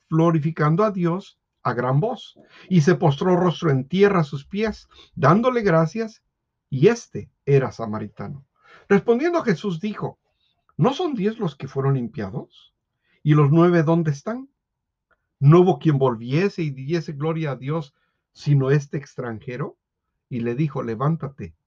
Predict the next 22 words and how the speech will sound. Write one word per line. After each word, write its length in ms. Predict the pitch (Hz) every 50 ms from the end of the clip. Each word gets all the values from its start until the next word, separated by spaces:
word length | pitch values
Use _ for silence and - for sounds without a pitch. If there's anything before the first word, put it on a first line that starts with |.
| _
vete, 460 | - 120 139 143 143 139 - 95 - _ _ _ _ _ _ _ _ _ _ _ _ _ _
tu 140 | - 123
fe 380 | 98 - - 139 127 92 87 - _ _
te 160 | _ 113 110 107
ha 260 | 107 110 104 104 - _ _ _
salvado.'" 600 | _ - - 113 110 104 90 92 87 82 - _ _ _ _ _ _ _ _ _ _ _ _
Lucas 400 | _ 143 151 143 - 143 127 117
diecisiete, 640 | 123 117 107 - 123 110 - - 147 139 139 139 139
del 160 | 123 120 113 113
once 460 | 120 123 120 110 - 123 - - -
al 160 | - 107 101
diecinueve. 640 | 98 117 107 95 82 - - - 110 95 92 - - _ _ _ _ _ _ _ _ _ _ _ _ _ _ _ _ _ _ _ _ _ _ _ _ _ _ _
Lo 240 | 160 156 160 151 147
que 80 | 190
vemos 340 | 180 185 233 269 269 247 -
aquí 540 | 240 214 - - 196 175 156 156 170 190 - _ _ _ _ _ _ _ _ _ _ _ _
es 180 | 156 170 160
de 140 | 175 175 139
que 320 | - 165 143 120 110 110 110 _ _ _ _ _ _ _ _ _ _ _ _ _ _ _ _ _ _ _ _ _ _ - - _
cuando 540 | - 156 123 120 123 123 120 117 117 117
él 140 | 127 143 147
venía, 520 | 147 160 160 180 185 175 151 151 156 -